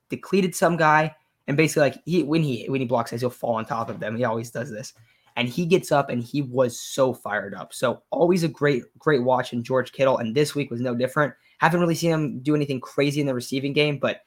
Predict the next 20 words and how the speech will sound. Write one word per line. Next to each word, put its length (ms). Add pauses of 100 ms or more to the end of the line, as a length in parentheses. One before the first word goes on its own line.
(140)
in 120
terms 360
of 180
blocking 380
and 120
sealing 300
the 120
edge, 360 (220)
he 220
is, 240 (260)
he 340
is 100
one 160
of 60
the 220
best 240
in 60
the 80
league, 360 (560)
tackle, 600